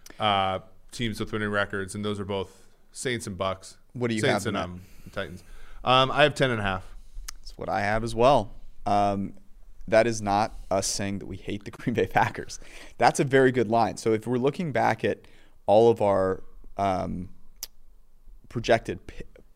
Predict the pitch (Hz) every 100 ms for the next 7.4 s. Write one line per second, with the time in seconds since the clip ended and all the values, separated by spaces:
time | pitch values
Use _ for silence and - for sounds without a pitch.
0 | - - - - 127 - 147 127 107 107
1 | 107 107 92 90 87 - - 92 95 -
2 | 95 - 98 - 90 82 107 95 76 -
3 | - - - - - - 151 139 127 117
4 | 98 - - 107 110 98 - 104 - 95
5 | 98 101 92 - 92 95 92 98 101 85
6 | 73 87 - 92 - 101 95 90 92 -
7 | 92 95 90